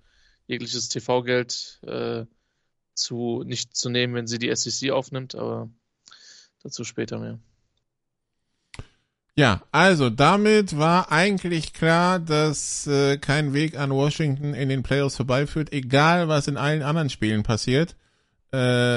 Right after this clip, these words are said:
Speaker 2: Washington ungeschlagen, Pac-twelve-Sieger und, äh, gefühlt mehr gerankte Gegner geschlagen als alle anderen zusammen, äh, weil die Pac-twelve dieses Jahr zu gut war. Also Washington,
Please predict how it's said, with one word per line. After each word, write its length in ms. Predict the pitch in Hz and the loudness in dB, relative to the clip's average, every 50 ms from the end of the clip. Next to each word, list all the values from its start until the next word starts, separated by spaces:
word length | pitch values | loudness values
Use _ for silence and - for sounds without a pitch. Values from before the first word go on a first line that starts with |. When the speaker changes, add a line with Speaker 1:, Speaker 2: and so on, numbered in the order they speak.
| 117 101 - | 0 -2 -2
Speaker 2:
Washington 680 | 113 135 139 147 139 - 170 156 139 - - 147 151 | 0 2 2 2 2 2 0 0 0 0 -2 -2 -2
ungeschlagen, 720 | 143 - 151 156 160 170 156 - - 156 156 156 160 160 156 | 0 0 0 2 2 2 2 2 2 4 4 4 4 2 0
Pac-twelve-Sieger 1300 | 135 - 151 143 139 - - - 151 151 160 151 - - 156 147 147 147 147 143 143 139 139 143 - - - | 2 2 2 2 0 0 0 2 2 4 2 2 0 -2 -2 -2 0 2 4 4 4 4 4 2 0 0 0
und, 500 | 135 131 135 131 127 127 120 - - - | 0 2 2 2 2 0 -2 -4 -8 -4
äh, 180 | - 131 127 127 | 0 0 0 2
gefühlt 480 | 123 127 120 - 151 156 151 147 - 127 | 0 0 0 2 2 2 2 2 0 0
mehr 200 | 139 147 143 147 | 0 0 0 2
gerankte 440 | 139 135 139 143 151 139 - 135 | 2 2 2 2 0 -2 -2 -4
Gegner 280 | 131 139 143 147 143 139 | -4 -2 -2 -2 -2 -2
geschlagen 460 | 139 135 95 - 147 143 147 151 143 | -2 -2 -2 0 0 2 2 0 0
als 220 | 127 127 123 - 110 | 0 -2 -2 -2 -2
alle 120 | 127 120 | -4 -2
anderen 220 | 120 135 135 135 | -2 -2 -2 -2
zusammen, 440 | 135 - 127 120 131 135 175 202 208 - _ _ _ _ _ _ _ _ - | 0 0 2 4 4 4 4 4 2 -4 _ _ _ _ _ _ _ _ -2
äh, 160 | 147 143 131 | 0 2 4
weil 180 | 127 139 139 160 | 4 4 4 4
die 100 | 165 151 | 4 2
Pac-twelve 440 | - - 143 - - 143 147 151 131 | 2 2 0 0 2 0 2 2 0
dieses 220 | - 147 135 - | 0 -2 -2 2
Jahr 180 | 143 139 139 131 | 2 2 2 2
zu 180 | - - 143 | 0 -2 -2
gut 220 | 127 131 135 131 131 | 0 0 -2 -2 0
war. 360 | 127 123 123 120 120 - - | 2 2 2 2 0 0 -2
Also 640 | 127 139 147 156 151 139 135 143 139 135 135 131 - - _ _ _ _ _ _ _ _ _ | -2 0 2 2 2 4 4 4 4 4 4 2 0 -4 _ _ _ _ _ _ _ _ _
Washington, 840 | - 143 147 - - 151 139 135 127 120 143 139 135 131 131 139 - | 4 4 4 4 2 2 0 0 0 0 0 2 2 2 0 0 -2